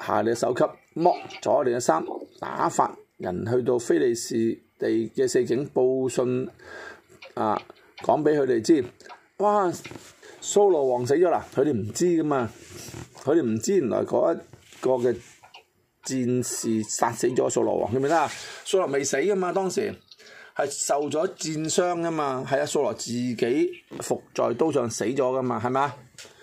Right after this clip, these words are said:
所以而家佢哋就呢個咁嘅情報，快啲通知佢咯，然後將個掃羅個，個頭呢斬咗出嚟，啊啦，啊，證明耶-，啊，呢個掃羅已經死咗啦。好啦，然後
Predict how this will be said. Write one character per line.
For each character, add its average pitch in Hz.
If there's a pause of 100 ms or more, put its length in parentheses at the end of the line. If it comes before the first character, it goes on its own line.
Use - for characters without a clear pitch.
(340)
所 214
以 156
而 196
家 160
佢 165
哋 -
就 -
呢 190
個 160
咁 151 (420)
嘅 151
情 110
報， 131
快 -
啲 185
通 196
知 196
佢 160
咯， 180
然 120
後 123 (160)
將 196
個 170
掃 147
羅 131 (520)
個， 139
個 139
頭 -
呢 135
斬 127
咗 156
出 180
嚟， 107 (580)
啊 120
啦， 120 (920)
啊， - (120)
證 147
明 110
耶-， 104 (220)
啊， 131
呢 160
個 127 (280)
掃 -
羅 104
已 -
經 156
死 -
咗 143
啦。 165 (680)
好 -
啦， -
然 143
後 143